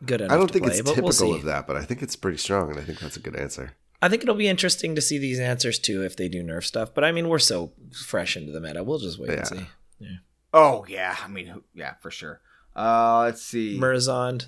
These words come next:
Speaker 1: that looks fun.
Speaker 2: Yeah, it does. I,
Speaker 3: Which
Speaker 2: I
Speaker 3: one?
Speaker 2: ho-, I wish it was good. Um,
Speaker 1: Uh,
Speaker 2: Aegon
Speaker 1: Aegon.
Speaker 2: said, uh, Murazond.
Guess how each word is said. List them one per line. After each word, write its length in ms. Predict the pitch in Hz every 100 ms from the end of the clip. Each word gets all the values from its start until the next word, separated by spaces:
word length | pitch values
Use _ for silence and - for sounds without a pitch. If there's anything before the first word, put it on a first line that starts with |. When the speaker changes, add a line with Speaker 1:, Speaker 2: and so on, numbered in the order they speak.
| -
Speaker 1:
that 200 | 117 117
looks 220 | 127 -
fun. 240 | 127 120 101 _ _ _ _ _ _ _ _ _ _ _ _ _ _ -
Speaker 2:
Yeah, 340 | 87 78 76 - - _ _ -
it 140 | 92
does. 400 | - - 71 -
I, 100 | -
Speaker 3:
Which 160 | 127 127
Speaker 2:
I 20 |
Speaker 3:
one? 120 | 139 101
Speaker 2:
ho-, 140 | 95
I 40 | 98
wish 200 | 110 90
it 60 |
was 120 | 73 71
good. 280 | 69 69
Um, 120 | 73 - _ - 78
Speaker 1:
Uh, 420 | 76 131 120 120
Speaker 2:
Aegon 300 | 113 82 80
Speaker 1:
Aegon. 120 | - 78 78 73
Speaker 2:
said, 40 | 73
uh, 260 | 69 69 65 - -
Murazond. 580 | 80 71 69 67 67